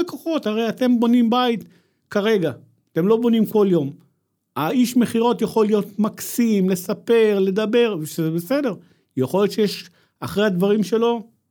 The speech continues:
הוא עומד אחרי הדברים, אבל קל לעשות את זה אחרי שבאמת בודקים, אומרים לו, "אוקיי, המוצר שלך איפה הוא מיוצר? מיצובישי או מדחס מיצובישי?" שואלים, זה... המרכזייה האירופאית,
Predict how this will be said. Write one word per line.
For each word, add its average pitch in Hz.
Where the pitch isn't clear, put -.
הוא 165
עומד 254
אחרי 214
הדברים, 139
אבל 123
קל 262
לעשות 247
את 254
זה 262
אחרי 214
שבאמת 190
בודקים, 170
אומרים 196
לו, 220
"אוקיי, 220
המוצר 175
שלך -
איפה 214
הוא 208
מיוצר? 180
מיצובישי 202
או 233
מדחס 233
מיצובישי?" 139
שואלים, 208
זה... 180
המרכזייה 180
האירופאית, 170